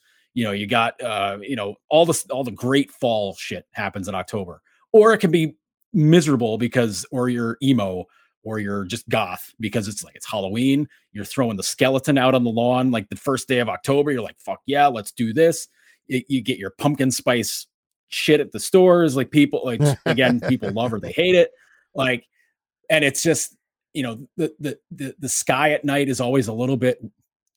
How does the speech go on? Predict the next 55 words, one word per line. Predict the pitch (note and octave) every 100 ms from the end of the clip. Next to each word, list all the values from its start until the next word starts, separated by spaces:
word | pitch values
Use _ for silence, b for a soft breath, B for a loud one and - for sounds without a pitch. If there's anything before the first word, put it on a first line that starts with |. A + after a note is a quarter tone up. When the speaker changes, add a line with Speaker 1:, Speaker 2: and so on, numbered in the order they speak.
| _
Speaker 1:
it's, | C#3+ C3+ - - -
it | C3+
gets | D3+ D3
darker | D3 D3 D3 C#3+
a |
little | A#2+ D#3
bit | D#3
earlier, | D3+ D3 D3+ D3+ C#3+ _ _ _ _
but | C3+
it's, | A#2+ - E3+ G#2 -
it's | B2+ -
just | B2+ -
something | F#3 G#3
about | C#3+ D3 D3
the | C3+
October | A2 - B2+ B2
sky | A2+ - F#2+ F2
that | F2
just | -
sets | - G2+
it | F#2+
off | F2+ E2+
for | F#2
me. | F2
Like, | A#2 C#3
it, | D#3 D#3+
it's | G3
like | A#3
I |
said, | G3+ F3+
it's | C#3 A2
a |
whole | - G#3
vibe. | C#3+ B2 G#2 F2+
It's | G#2+
a |
whole | B2+ C#3
mood | B2+ A#2+ G2 E2+ _ _ _ _ _
where | A#2+
it's | A#2
just | A#2+ C3+
like, | A2 G#2 _ _ _ _ _ _ _ _ -
"Yeah, | F3+ E3 E3 C#3+ A#2
things | F3 F#3+
are | F#3
cooling | - F#3+ D#3
off | C#3+ A2+ -
now. | G#2+ F2+
Things, | - D3+ D#3+ - _ _
we're | C#3+ G3+
almost | G#3+ F3+ C3+
done | E3 D3
with | B2+
this | A#2
year." | G#2 G#2+ F2+ D#2